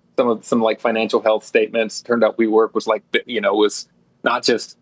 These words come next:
not just go, not just not generating a profit, but was, like, racking up billions in debt every year, and he got run out of the company, and they had to pay him, like,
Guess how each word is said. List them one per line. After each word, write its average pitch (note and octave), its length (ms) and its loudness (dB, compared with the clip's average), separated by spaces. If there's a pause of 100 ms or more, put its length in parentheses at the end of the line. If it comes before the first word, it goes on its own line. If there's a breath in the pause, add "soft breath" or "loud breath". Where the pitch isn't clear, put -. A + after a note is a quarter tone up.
(180)
not E3 240 0
just D#3+ 220 0
go, C#3 180 2
not F3+ 220 0
just D#3+ 180 0
not C3 280 2
generating A#2 380 0
a G#2 60 0
profit, - 520 -2
but G2 100 -6
was, A#2 140 -4
like, G#2+ 140 2
racking A2 360 0
up G#2 140 -6
billions A2 400 0
in A2 100 -14
debt A2 160 2
every A2 300 -6
year, G#2+ 280 0
and G2+ 80 -8
he G#2 100 -10
got G#2 160 0
run A2 120 -2
out G#2+ 120 -6
of G#2+ 60 -6
the G#2 60 -12
company, G#2 400 -4
and G#2+ 80 -6
they G#2 60 -6
had G#2+ 80 -12
to - 60 -6
pay G#2+ 120 0
him, G#2+ 80 -6
like, G#2+ 160 -4